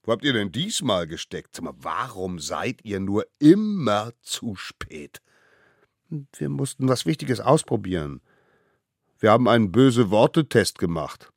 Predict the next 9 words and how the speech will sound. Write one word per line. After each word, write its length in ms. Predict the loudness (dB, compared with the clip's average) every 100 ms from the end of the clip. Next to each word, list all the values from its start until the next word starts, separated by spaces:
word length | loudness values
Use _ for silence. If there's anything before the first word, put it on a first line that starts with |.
| _ _ _ _
„Böse-Worte-Test? 1900 | 0 0 0 -4 -4 -6 -6 -2 0 0 -2 -4 -4 -6 -10 -8 -6 -8 -8
Ach 120 | -10 -8
ja, 520 | -8 -8 -10 -12 -16 -20 -20 -20 -14 -2
dann 220 | 0 2
könnt 200 | 2 0
ihr 80 | 2
gleich 220 | 2 4
noch 140 | 2
den 260 | 4 4